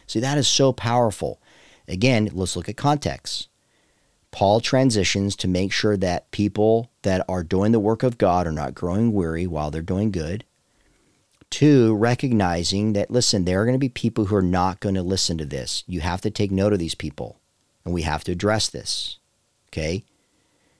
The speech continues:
This is gonna help the body of Christ. But when you do this, notice he says, "Don't hate them. Don't regard them as an enemy." That's the word hate. Don't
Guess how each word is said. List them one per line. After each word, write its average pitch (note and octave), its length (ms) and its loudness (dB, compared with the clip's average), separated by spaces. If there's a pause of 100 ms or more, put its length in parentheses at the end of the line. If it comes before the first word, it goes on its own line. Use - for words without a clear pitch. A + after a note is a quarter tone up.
(100)
This E2+ 200 -4
is F2+ 100 -6
gonna G2 340 -8
help - 520 2
the F#2+ 100 2
body E2 340 2
of D2 200 -12
Christ. - 560 -8 (720)
But - 200 0 (140)
when A#2 340 6
you A2+ 120 6
do D3 300 2
this, D#2 600 -4 (100)
notice B2 320 2
he C3 80 -2
says, G2+ 540 0 (120)
"Don't F#3+ 260 0
hate - 360 -4
them. A#2 360 -2
Don't D3 200 0
regard G2+ 460 0
them F#2 320 0
as E2 240 -4
an E2 140 -8
enemy." E2 320 -4
That's G2 200 0
the F2+ 80 -6
word F2+ 280 -2
hate. E2 460 -2
Don't B2 280 0